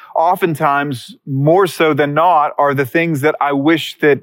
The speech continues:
he would change. I wish that he would eradicate the virus immediately. I wish that everybody who was sick would be made well. And yet what we do know is that through this is that he is showing himself strong to those who lean upon him.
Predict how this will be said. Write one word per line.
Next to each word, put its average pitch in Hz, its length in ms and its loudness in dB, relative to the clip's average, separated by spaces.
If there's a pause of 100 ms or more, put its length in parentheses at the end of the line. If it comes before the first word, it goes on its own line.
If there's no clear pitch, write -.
(100)
he 131 180 -2
would 135 200 0
change. 139 560 -2
I 127 80 4
wish 147 240 0
that 143 160 -2
he 160 120 2
would 147 140 0
eradicate 147 760 0
the 127 80 -2
virus 143 520 0
immediately. 139 800 -2 (400)
I 135 80 2
wish 151 220 -2
that 156 100 0
everybody 156 420 2
who 156 120 2
was 135 180 -2
sick 156 360 -2
would 131 120 -2
be 127 100 -2
made 139 280 0
well. 135 540 0 (560)
And 143 120 -2
yet 180 160 0
what 185 160 4
we 175 120 2
do 180 220 0
know 185 380 2
is 139 160 0
that 156 180 -2
through 175 300 2
this 131 340 -2
is 135 140 -2
that 143 160 0
he 170 160 0
is 143 100 0
showing 170 400 -2
himself 139 540 0
strong 143 560 0
to 139 100 -6
those 139 360 0
who 135 180 -2
lean 135 180 -2
upon 131 360 -2
him. 101 340 -18